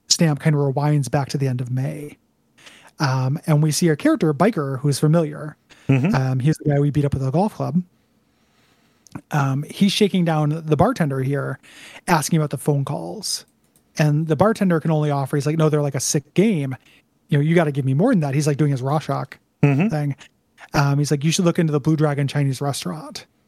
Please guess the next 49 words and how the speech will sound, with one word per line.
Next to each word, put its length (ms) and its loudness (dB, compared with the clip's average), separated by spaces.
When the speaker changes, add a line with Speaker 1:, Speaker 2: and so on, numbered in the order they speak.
Speaker 2:
Yes. 300 -2
Speaker 1:
You 100 2
know, 280 -4
uh, 320 -2
"It 80 2
doesn't 180 4
matter 180 0
if 40 -4
you 60 -8
kill 240 2
me, 160 2
I'm 100 0
as 80 -2
good 160 2
as 60 -4
dead 240 -2
for 100 -2
sharing 300 -2
this 140 -4
information 680 -8
Speaker 2:
Right. 240 -2
Speaker 1:
with 160 -4
you." 160 -10
We're 100 6
in 40 6
a 40 6
Speaker 2:
Uh, 20 4
Speaker 1:
different 240 0
kind 120 -2
of 60 -4
movie 240 -8
now. 300 -12
Speaker 2:
Yeah. 260 2
Um, 460 0
and 360 0
Biker 360 2
has 160 0
a 40 0
different 280 0
relationship 500 0
with 120 0
violence. 540 0
Like, 340 2
is 180 0
more 220 2
prone 380 2
to, 80 2
like, 160 6
Speaker 1:
Mm-hmm. 100 2